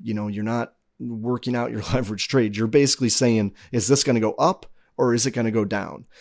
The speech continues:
You know, it's a yes or no, and you can use <laughs> all the way up to a thousand times leverage, which, uh,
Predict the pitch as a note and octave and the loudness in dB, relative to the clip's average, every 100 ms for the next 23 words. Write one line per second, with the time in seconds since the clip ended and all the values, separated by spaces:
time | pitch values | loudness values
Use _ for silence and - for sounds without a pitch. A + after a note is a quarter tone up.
0 | - - A2 G#2 - G2 G#2 C3 - A2+ | -6 -2 0 0 0 0 4 4 4 2
1 | G#2 B2+ F3+ G3+ - - A#2 A2+ A#2+ C3+ | 4 4 2 -4 -14 -10 -2 0 0 0
2 | A#2 A2 G#2 A2+ C3 B2+ A2+ - - - | -2 0 -2 0 0 0 -2 -4 -8 -10
3 | B2 - - B2 - B2+ - A#2 A2 - | -12 -10 -10 -8 -4 -4 -4 -2 -2 0
4 | A2 A2+ G#2+ A2 G#2+ G#2 G2 A2 G#2+ G#2 | 0 2 0 0 -2 -2 -2 -6 -6 -10
5 | G2+ G#2 G#2 A2 G#2 | -8 -8 -6 -8 -8